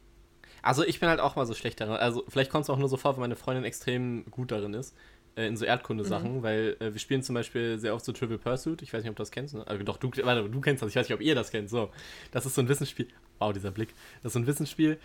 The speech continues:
Speaker 1: und, äh, ich bin halt sehr, sehr schlecht in der Kategorie Erdkunde und dann sind da auch teilweise immer so Flüsse so, „Wodurch fließt der Rhein?“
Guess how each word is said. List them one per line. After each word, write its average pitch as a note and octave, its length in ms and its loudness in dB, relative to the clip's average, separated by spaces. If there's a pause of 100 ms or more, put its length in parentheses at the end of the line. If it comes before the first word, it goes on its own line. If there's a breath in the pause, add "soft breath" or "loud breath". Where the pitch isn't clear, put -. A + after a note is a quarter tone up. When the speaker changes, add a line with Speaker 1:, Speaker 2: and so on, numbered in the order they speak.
(180 loud breath)
Speaker 1:
und, B2 280 2
äh, A#2 80 2
ich A2 100 0
bin C3+ 100 4
halt B2+ 80 10
sehr, B2+ 120 8
sehr B2+ 80 6
schlecht - 220 4
in - 60 4
der A2+ 100 4
Kategorie A#2+ 380 0
Erdkunde A2+ 520 0
und G#2+ 120 -4
dann G#2+ 140 0
sind B2 140 0
da C3+ 60 6
auch A2+ 60 0
teilweise B2 320 0
immer A#2 80 -4
so A2 80 -4
Flüsse - 280 -6
so, A2+ 120 -2 (240 loud breath)
„Wodurch C3 300 2
fließt - 240 -4
der A#2+ 140 2
Rhein?“ A2+ 380 2